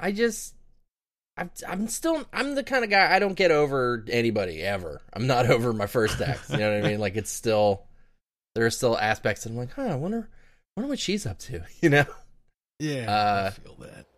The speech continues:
Speaker 1: and, uh, I don't know. I just, I had a random, I had a random bug,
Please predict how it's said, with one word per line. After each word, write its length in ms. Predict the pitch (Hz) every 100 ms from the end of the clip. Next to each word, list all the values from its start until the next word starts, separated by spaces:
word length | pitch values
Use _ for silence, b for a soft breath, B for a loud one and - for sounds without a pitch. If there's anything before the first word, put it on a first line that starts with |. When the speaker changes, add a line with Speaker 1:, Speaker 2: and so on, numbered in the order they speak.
| _ _ -
Speaker 1:
and, 480 | 117 120 113 104 127
uh, 760 | 120 120 117 117 117 113 110 104 - - _ _ _ _ -
I 160 | 120
don't 100 | 147
know. 280 | 180 202 110 - - _ 104
I 100 | 107
just, 340 | 110 110 -
I 120 | 104
had 220 | 104 110
a 40 | 107
random, 640 | 110 117 123 127 127 123 - - -
I 100 | 120
had 200 | 120 117
a 40 |
random 340 | 113 120 127 127
bug, 400 | 123 117 117